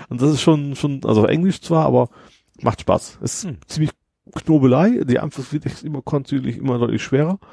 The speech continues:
Speaker 1: aber, äh, und vor allem nachher musst du echt Timing haben und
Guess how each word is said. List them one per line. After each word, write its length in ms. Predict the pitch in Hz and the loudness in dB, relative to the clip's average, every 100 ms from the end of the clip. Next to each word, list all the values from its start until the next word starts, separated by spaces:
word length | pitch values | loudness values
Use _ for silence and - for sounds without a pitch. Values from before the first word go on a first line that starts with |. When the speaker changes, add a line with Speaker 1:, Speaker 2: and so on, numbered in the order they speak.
| - - - - _ _ | -20 -20 -20 -20 _ _
Speaker 1:
aber, 440 | - 120 127 120 - | -6 0 2 2 0
äh, 240 | 113 123 | 0 -2
und 220 | - 123 - _ - | -4 -8 -8 _ -4
vor 140 | 131 | 2
allem 100 | 131 | 4
nachher 220 | 135 123 | 4 2
musst 180 | 139 127 | 0 -2
du 40 | - | -4
echt 200 | 123 - | -4 -2
Timing 400 | - 147 147 123 | 0 0 2 0
haben 140 | 123 | 0
und 160 | 123 | -4